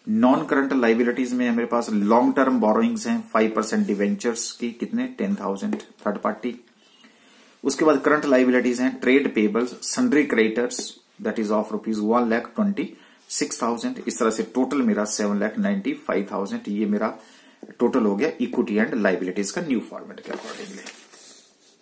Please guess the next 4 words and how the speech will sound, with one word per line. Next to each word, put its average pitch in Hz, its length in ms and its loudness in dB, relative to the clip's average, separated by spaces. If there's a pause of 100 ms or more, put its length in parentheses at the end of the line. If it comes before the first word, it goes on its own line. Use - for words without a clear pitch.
(1000)
उसके 170 220 2
बाद 170 160 6
हमने 139 520 0 (1600)
एसेट्स 170 500 0